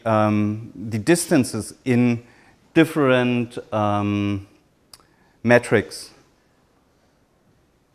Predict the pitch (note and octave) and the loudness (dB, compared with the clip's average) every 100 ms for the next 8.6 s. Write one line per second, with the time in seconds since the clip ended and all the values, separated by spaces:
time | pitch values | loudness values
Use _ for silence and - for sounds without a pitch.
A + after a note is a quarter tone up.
0 | _ _ _ _ A2+ - C#3 C3 B2 B2+ | _ _ _ _ -8 2 4 4 0 -2
1 | A2 G#2+ G#2+ A2 - A2 - A#2+ G#2 F2 | 0 2 2 2 -4 -6 -2 -2 -2 -4
2 | F2 - F2 E2+ - D2+ - _ _ - | -10 -14 -14 -14 -18 -20 -20 _ _ -20
3 | - _ _ _ _ _ _ _ _ - | -20 _ _ _ _ _ _ _ _ -20
4 | - _ _ _ _ _ _ _ _ _ | -20 _ _ _ _ _ _ _ _ _
5 | _ _ _ _ _ _ _ _ _ _ | _ _ _ _ _ _ _ _ _ _
6 | _ _ _ _ _ _ _ _ _ _ | _ _ _ _ _ _ _ _ _ _
7 | _ _ _ _ _ _ - G#2+ F2 A2 | _ _ _ _ _ _ -4 -4 -2 -6
8 | - A#2+ F3 G#3+ B2+ G#2+ | -4 2 6 6 6 2